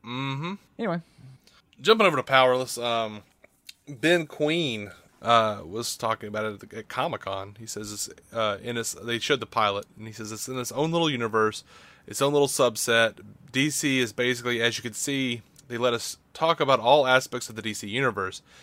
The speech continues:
Speaker 1: It really gives us an opportunity to lead with what's funny and what's fun and try and turn that into a fun N B C workplace comedy. Um,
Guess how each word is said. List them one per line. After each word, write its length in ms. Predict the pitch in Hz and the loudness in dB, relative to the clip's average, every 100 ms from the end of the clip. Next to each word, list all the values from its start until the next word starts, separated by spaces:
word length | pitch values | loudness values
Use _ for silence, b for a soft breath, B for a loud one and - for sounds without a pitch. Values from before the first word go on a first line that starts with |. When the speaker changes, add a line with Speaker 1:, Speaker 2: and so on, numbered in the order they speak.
| B B - | B B -10
Speaker 1:
It 100 | 113 | -4
really 200 | 123 117 | -2 -2
gives 220 | 117 110 | -2 -4
us 160 | 107 | -8
an 60 | 110 | -6
opportunity 560 | 110 104 120 110 107 101 | -8 -6 -8 -6 -6 -8
to 160 | - | -10
lead 480 | 98 107 117 113 110 | -10 -4 -2 -2 -6
with 180 | 107 104 | -8 -6
what's 160 | 104 | -8
funny 420 | - 135 127 127 120 | -4 0 2 0 -2
and 140 | 107 | -4
what's 140 | 107 | -8
fun 340 | - 117 117 110 | -4 0 0 -2
and 140 | 107 | -6
try 320 | - 113 117 | -2 2 4
and 160 | 110 101 | 2 -2
turn 180 | - 113 | -6 -6
that 120 | 107 | -6
into 180 | 98 107 | -6 -8
a 60 | |
fun 300 | 104 110 107 | -6 -6 -6
N 80 | 104 | -8
B 120 | 101 | -10
C 180 | 101 113 | -10 -10
workplace 520 | 98 113 104 - 101 | -6 -4 -4 -4 -6
comedy. 440 | - 113 107 95 92 _ B B B - | -2 -2 -2 -4 -12 _ B B B -8
Um, 500 | 110 107 104 101 | -2 0 -2 -6